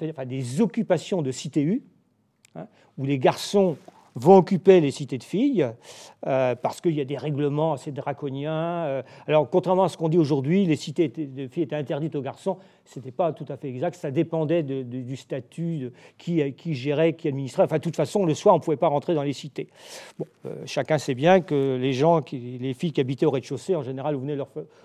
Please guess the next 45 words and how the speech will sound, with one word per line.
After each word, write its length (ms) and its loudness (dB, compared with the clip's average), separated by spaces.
ouvraient 240 -4
leurs 120 -6
fenêtres. 360 -2
Enfin, 180 -12
je 200 -10
vais 60 -14
pas, 260 -10
je 60 -20
vais 100 -16
pas 140 -14
faire 160 -12
des 80 -10
révélations, 600 -2
mais 60 -14
je 60 -14
veux 40 -8
dire 80 2
qu'il 160 -8
y 60 -2
avait 100 0
une 140 0
hypocrisie, 720 2
euh, 140 -14
de 100 -8
règlement 540 -2
que 120 -8
les, 180 -6
les 340 -6
étudiants, 640 -6
euh, 60 -10
les 220 -10
étudiants 260 0
ne 100 2
supportaient 400 -6
plus. 220 -20
Donc 140 -8
ça 100 4
commence 300 4
comme 120 -2
ça, 160 -12
hein, 180 -6
au 640 -8
fin, 460 0
fin 160 0
soixante-sept 800 -2